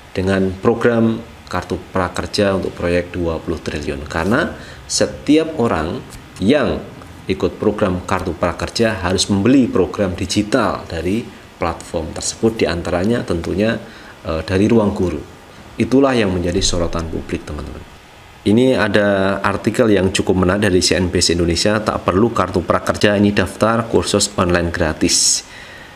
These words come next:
Jadi tak perlu kartu prakerja karena ada kursus gratis, teman-teman, tidak perlu bayar.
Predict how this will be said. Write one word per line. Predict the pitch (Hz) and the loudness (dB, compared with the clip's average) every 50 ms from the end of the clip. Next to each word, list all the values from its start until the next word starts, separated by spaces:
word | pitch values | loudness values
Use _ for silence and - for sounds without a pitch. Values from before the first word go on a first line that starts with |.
| - - - | -20 -4 0
Jadi | - 90 98 127 131 | 2 4 4 4 4
tak | 135 - - - 135 | 2 0 0 2 2
perlu | 123 131 151 165 170 165 | 4 6 6 6 6 6
kartu | 165 143 131 123 127 - - - 143 143 147 - - - - - - - | 4 2 0 0 -2 -2 2 4 4 4 4 2 -2 -6 -10 -8 -2 -2
prakerja | 156 165 - - 147 - - 156 117 82 80 90 87 - | -2 0 0 0 2 2 4 4 2 2 0 -4 -4 -2
karena | - 101 101 107 123 139 147 - - - - - - - | -2 0 2 2 2 2 2 0 -4 -6 -12 -8 -4 -2
ada | 113 117 113 123 127 117 - | -2 0 2 0 0 0 2
kursus | - 123 - - - - - - | 0 0 2 4 4 4 2 2
gratis, | - - - 120 117 117 117 - - - - | 2 2 2 2 2 2 0 2 2 2 4
teman-teman, | - 113 98 95 90 85 80 82 | 4 4 4 4 2 0 0 -2
tidak | 82 120 120 120 - - | 0 0 2 2 2 2
perlu | - 127 123 123 | 2 2 4 4
bayar. | 117 113 104 101 92 85 67 64 - | 4 4 4 4 4 2 2 -2 -4